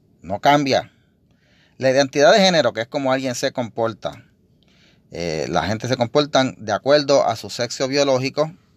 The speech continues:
y se comportan como varón y hembra. Y eso es resultado de la biología y es básicamente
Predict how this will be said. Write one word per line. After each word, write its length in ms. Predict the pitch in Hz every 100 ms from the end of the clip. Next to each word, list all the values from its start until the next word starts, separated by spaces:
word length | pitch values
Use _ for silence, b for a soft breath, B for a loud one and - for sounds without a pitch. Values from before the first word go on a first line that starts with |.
| _ _ _ _ _ _ _ _
y 460 | 117 113 113 113 107
se 120 | 123
comportan 400 | 113 117 135 175
como 180 | 143 117
varón 300 | 107 117 143
y 120 | 147
hembra. 300 | 208 185 107
Y 40 |
eso 120 | 117 156
es 60 |
resultado 480 | 165 180 165 185 202
de 80 | 165
la 80 | 123
biología 480 | 110 104 120 113
y 120 | 90 120
es 120 | 185 - _ _ _ _ _ _ _ _ _ _ _ - - -
básicamente 960 | 104 95 127 139 147 160 170 170 147